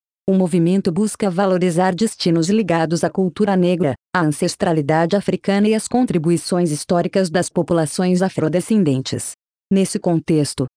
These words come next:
a Pequena África é vista como um dos principais patrimônios culturais do país. Organizações da sociedade civil,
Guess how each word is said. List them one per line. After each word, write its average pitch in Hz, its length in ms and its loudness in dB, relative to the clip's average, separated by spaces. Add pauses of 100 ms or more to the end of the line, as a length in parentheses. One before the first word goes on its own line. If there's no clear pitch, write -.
a 175 120 0
Pequena 208 500 0
África 180 300 -2
é 175 120 2
vista 190 360 0
como 185 240 0
um 190 180 2
dos 180 160 -2
principais 170 640 -2
patrimônios 180 720 0
culturais 185 600 0
do 170 120 -4
país. 185 500 -2 (380)
Organizações 180 880 0
da 185 120 0
sociedade 170 680 -2
civil, 160 440 -2